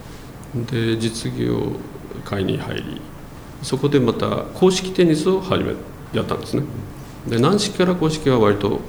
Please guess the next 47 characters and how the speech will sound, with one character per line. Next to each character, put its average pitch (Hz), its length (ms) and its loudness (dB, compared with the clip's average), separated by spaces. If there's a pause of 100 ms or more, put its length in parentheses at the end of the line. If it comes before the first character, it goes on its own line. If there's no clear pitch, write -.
(100)
移 110 200 -2
り 104 80 4
や 82 80 -2
す - 100 -8
く - 60 -14
て、 - 320 -4 (880)
ま 151 80 0
あ、 139 40 2
そ 160 100 0
れ 160 80 6
で 160 100 6
ず 120 200 2
っ - 220 -6
と 78 300 -2 (340)
や 107 140 0
り 104 120 -2
続 110 200 -6
け 90 120 -6
て、 - 400 2 (340)
二 113 80 -2
千 185 200 2
六 107 200 2
年 143 100 4
か - 120 -6
な、 - 60 -8 (760)
千 123 100 -4
葉 135 80 2
県 139 180 4
選 131 160 0
手 - 120 -6
権 - 260 -6
で - 240 -6 (340)
優 113 140 0
勝 - 180 -4
し - 80 -8
て - 60 -10
ま - 100 -8
す - 100 -12
か - 100 -8
ら、 - 60 -6
シ - 120 0
ニ 87 140 0
ア - 0 -
で - 140 -8
す - 100 -10
け - 80 -8
ど。 - 100 -8